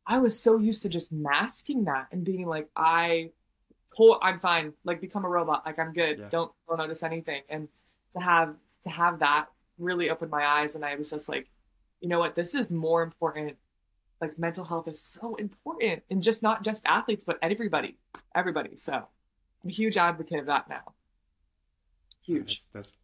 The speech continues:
Speaker 2: that's pretty cool. And, um, I, I guess this makes me think, uh, I don't know why, when you were talking about this, it made me think about Ted Lasso.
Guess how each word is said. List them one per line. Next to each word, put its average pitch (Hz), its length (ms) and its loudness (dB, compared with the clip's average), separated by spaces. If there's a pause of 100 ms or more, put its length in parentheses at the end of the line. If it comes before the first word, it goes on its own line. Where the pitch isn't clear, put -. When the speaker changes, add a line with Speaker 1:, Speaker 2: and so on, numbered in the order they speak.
(120)
Speaker 2:
that's 98 140 -20
pretty 95 280 -18
cool. 98 300 -20 (920)
And, 104 240 -10
um, 95 540 -14 (960)
I, 117 340 -12
I 113 40 -8
guess 123 240 -8
this - 200 -14
makes 120 200 -8
me 117 80 -6
think, 131 300 -10
uh, 107 200 -8
I 135 80 -10
don't 160 140 -8
know 120 80 -6
why, 95 180 -6
when 127 220 -2
you 139 120 -2
were 127 100 -2
talking 147 280 -6
about 139 200 -4
this, 151 160 -10
it - 80 -10
made 123 140 2
me 123 100 2
think 131 260 -4
about 110 360 -6
Ted 110 200 -6
Lasso. 107 420 -6